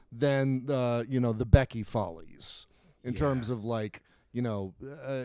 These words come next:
Speaker 1: real talk discussion of race on television.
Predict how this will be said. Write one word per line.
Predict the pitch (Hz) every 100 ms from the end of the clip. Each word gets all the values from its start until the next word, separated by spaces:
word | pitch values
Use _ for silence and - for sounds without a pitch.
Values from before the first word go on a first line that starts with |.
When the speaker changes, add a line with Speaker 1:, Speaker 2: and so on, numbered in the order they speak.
| 127
Speaker 1:
real | 143 147 180 147 147 135
talk | - 131 117 -
discussion | 123 143 120 - 117
of | 107 95 -
race | 120 117 113 120
on | 107
television. | 117 110 101 95 90 95 85 85